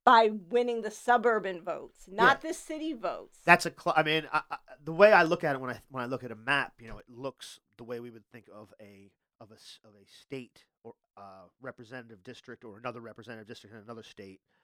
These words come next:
Speaker 2: that's gerrymandered, that basically says, you know, "We're gonna take pieces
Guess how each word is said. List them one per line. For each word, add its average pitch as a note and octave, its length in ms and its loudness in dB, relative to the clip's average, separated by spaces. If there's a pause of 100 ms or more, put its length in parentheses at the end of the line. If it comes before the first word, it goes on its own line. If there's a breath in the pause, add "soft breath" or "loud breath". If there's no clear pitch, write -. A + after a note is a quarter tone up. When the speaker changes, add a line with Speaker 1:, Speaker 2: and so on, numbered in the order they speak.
(240)
Speaker 2:
that's - 160 -12
gerrymandered, A2 680 -2 (380)
that C3+ 100 -10
basically D3+ 380 -2
says, B2+ 400 -10
you C#3+ 80 -16
know, B2 260 -10 (160)
"We're E3+ 120 -2
gonna F3+ 140 -4
take - 340 -8
pieces D#3+ 640 -8